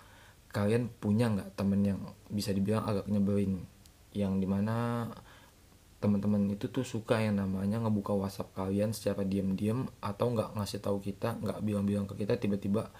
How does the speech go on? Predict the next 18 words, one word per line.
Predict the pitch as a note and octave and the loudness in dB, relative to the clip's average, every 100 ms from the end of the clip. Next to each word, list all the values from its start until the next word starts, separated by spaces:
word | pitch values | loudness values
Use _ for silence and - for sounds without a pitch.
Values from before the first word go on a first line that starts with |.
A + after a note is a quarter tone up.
| - - - - | -20 -20 -16 -2
buka | G#2 G2+ | 0 2
WhatsApp | G2+ F#2+ - G#2 | 2 0 -2 -6
kalian | - G#2 A#2+ A#2 | 0 0 2 2
dan | A#2 A2+ | 0 0
ngecek | G#2+ G#2 A#2+ A2+ - | -2 0 0 0 -2
isi | A#2 G#2+ A2+ G#2 - | -2 -2 -2 -4 -2
chat | A2 G2+ - | -2 -2 -2
kalian | G2+ G#2+ G#2 | 2 4 2
apaan | G2 - G2 | 0 0 0
aja. | F#2 F2 F#2 - - - - - | 0 -4 -6 -10 -20 -20 -20 -6
Kalian | G2 G2+ G#2 | 0 0 0
pasti | G#2 A2+ | 0 0
risih | G#2+ - G2 | -2 0 0
banget | G2 F#2+ G2 | 2 0 0
dong, | G2 G2 | 0 2
gondok | F#2 F2+ G2 G2+ - | 0 0 0 0 -4
bahkan. | E2+ - - - | -8 -8 -6 -2
Nah, | F#2+ - | -2 -4